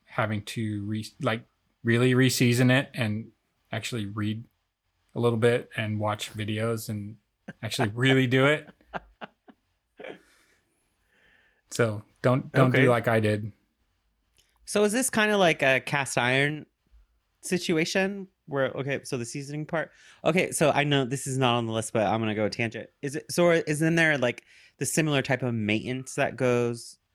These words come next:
Speaker 3: with it too, right? Like, I know when I'm done cooking with my cast iron, I need to do something before I put it away.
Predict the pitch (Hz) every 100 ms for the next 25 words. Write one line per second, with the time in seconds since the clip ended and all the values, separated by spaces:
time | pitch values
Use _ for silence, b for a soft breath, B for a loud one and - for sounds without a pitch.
0 | - 120 120 117 - - 127 143 131 127
1 | 120 117 113 113 110 110 104 98 104 104
2 | 104 110 104 87 107 170 175 160 147 135
3 | 123 113 113 110 110 - 113 110 104 -
4 | 107 - 98 92 113 135 131 131 131